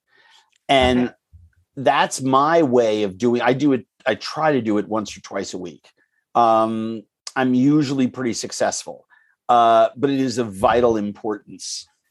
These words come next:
Speaker 1: to do it because that's my extended family, my non-bio family. And it keeps me connected and keeps all of that happening.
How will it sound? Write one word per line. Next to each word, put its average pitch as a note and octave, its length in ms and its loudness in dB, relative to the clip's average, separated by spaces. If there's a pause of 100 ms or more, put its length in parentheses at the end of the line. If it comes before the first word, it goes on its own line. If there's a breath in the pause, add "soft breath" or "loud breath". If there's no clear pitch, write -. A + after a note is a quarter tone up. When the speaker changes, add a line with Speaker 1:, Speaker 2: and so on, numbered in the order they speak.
(140)
Speaker 1:
to A2 120 -2
do G2 260 0
it - 220 -6
because B2 200 0
that's C#3 220 2
my D3 160 2
extended A3 520 0
family, F2+ 480 -8
my A#2+ 160 2
non-bio B2+ 720 2
family. F#2 500 -10 (540)
And A#2+ 540 4
it - 160 -8
keeps D#3 320 -8
me D3 160 0
connected C#3 800 -2
and G#2+ 160 -4
keeps - 300 -8 (100)
all A#2+ 280 4
of G2+ 160 -2
that G2 320 2 (1500)
happening. E2 560 -6